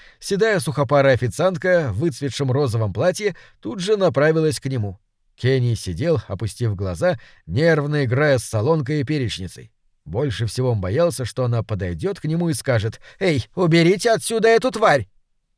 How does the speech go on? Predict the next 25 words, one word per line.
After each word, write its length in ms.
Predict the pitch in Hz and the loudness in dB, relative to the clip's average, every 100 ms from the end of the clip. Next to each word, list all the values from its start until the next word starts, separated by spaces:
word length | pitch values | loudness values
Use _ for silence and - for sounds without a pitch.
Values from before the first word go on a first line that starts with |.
| _ | _
Но 180 | - 139 | -2 0
женщина, 560 | 165 254 233 220 220 208 | 2 2 2 2 4 2
приблизившись, 800 | 165 147 127 143 190 165 233 - - - _ | 2 2 2 2 0 -2 -10 -16 -20 -20 _
кивнула 560 | - 262 208 226 254 247 | -4 0 2 2 4 4
и 60 | |
достала 340 | 196 165 196 180 | 4 2 2 0
из 140 | 156 | 0
кармана 380 | - 147 156 139 | 2 2 2 0
передника 560 | 123 165 196 185 180 175 | 2 2 2 0 2 2
блокнот 500 | 151 143 120 147 147 | 4 2 0 -4 -4
и 60 | |
карандаш. 640 | 143 135 127 107 87 - - _ _ _ _ | -4 -4 -2 -4 -6 -10 -16 _ _ _ _
«Ну?» — 340 | - 190 240 240 _ _ - | -8 0 2 0 _ _ -4
резко 320 | 135 135 - | 0 0 -2
спросила 520 | - 147 117 143 135 | -2 0 0 0 0
она. 240 | 135 139 - _ _ | 0 -4 -6 _ _
«Что 240 | - 240 247 | -4 0 2
будем 240 | 240 233 | 2 2
заказывать?» 720 | 226 247 233 196 156 147 123 _ _ _ _ | 2 4 4 4 4 0 -2 _ _ _ _
Кенни 360 | - 120 135 135 | -4 -2 0 -2
испуганно 520 | 120 160 147 143 135 | -2 -2 0 2 0
поднял 380 | 131 151 127 131 | 2 2 2 0
на 100 | 127 | 0
нее 200 | 120 117 | 0 -2
взгляд, 420 | 85 82 151 180 | -2 -2 0 -2